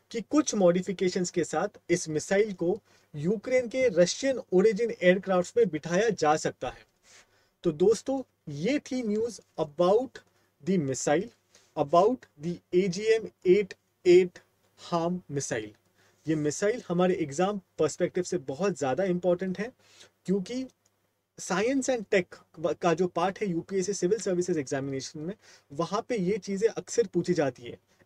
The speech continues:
एस फ़ोर हंड्रेड, एस फ़ोर हंड्रेड के ऊपर पहले ही सवाल आ चुका है,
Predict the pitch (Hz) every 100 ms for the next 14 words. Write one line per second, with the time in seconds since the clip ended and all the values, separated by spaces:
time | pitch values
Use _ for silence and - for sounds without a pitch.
0 | - 196 - 226 202 202 208 208 196 -
1 | - 180 170 - 202 220 220 196 185 196
2 | 180 190 196 180 151 147 196 240 - 190
3 | 185 185 185 185 185 202